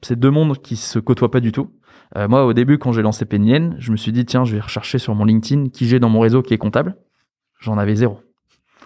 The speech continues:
C'est, c'est, c'est, c'est vrai, hein, c'est bête, mais c'est deux populations, c'est des gens qui vont pas à la fac, c'est des écoles assez spécifiques, assez isolées, euh, voilà.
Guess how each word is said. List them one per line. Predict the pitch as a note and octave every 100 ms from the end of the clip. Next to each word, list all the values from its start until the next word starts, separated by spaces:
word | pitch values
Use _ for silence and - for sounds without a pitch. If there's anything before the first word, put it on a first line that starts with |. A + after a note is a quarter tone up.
| - _ _ -
C'est, | B2 A2+
c'est, | A#2+ A#2+ A2+
c'est, | - A2+ A#2 A2
c'est | G#2 A#2
vrai, | D3+
hein, | D#3+
c'est | B2 A#2
bête, | - -
mais | A#2 G#2+ G#2 - - _
c'est | - A2
deux | D3
populations, | D3+ C#3 D3 C3 C3 F3 F#3+ - _
c'est | -
des | B2
gens | B2 D#3
qui | -
vont | A#2 A#2
pas | B2 A#2
à |
la | A2
fac, | - C#3 - -
c'est | A#2 A2+
des | A2 A2+
écoles | B2 D3 C3+
assez | A2 -
spécifiques, | A#2 A#2+ - A#2 D3 D3+
assez | A#2 - A#2
isolées, | A2+ A#2+ B2 C#3+ D3+
euh, | C3
voilà. | A2 B2